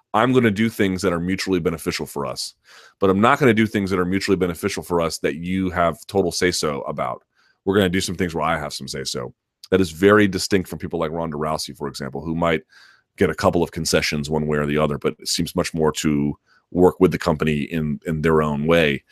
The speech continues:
McGregor seems to wanna have his own say about it, and I, you know, for better or for worse, here goes nothing. We'll see. All right, I really appreciate you guys watching. Thank you so much. Um,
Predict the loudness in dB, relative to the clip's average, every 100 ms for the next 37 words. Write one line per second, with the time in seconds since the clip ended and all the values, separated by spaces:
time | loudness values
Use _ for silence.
0 | -20 _ 2 6 6 6 4 4 4 4
1 | 4 2 2 0 -2 0 2 2 2 0
2 | -2 -4 0 0 -2 -8 -20 _ _ _
3 | -2 0 0 -4 _ _ _ 4 6 6
4 | 6 8 8 6 2 4 2 2 0 -2
5 | -10 -20 _ _ _ _ _ -14 -10 -6
6 | 2 2 2 -10 _ -20 -18 4 4 4
7 | 4 8 10 8 6 2 2 6 6 6
8 | 6 4 4 -2 -2 -4 -4 0 2 4
9 | 2 -2 _ _ _ -2 2 2 0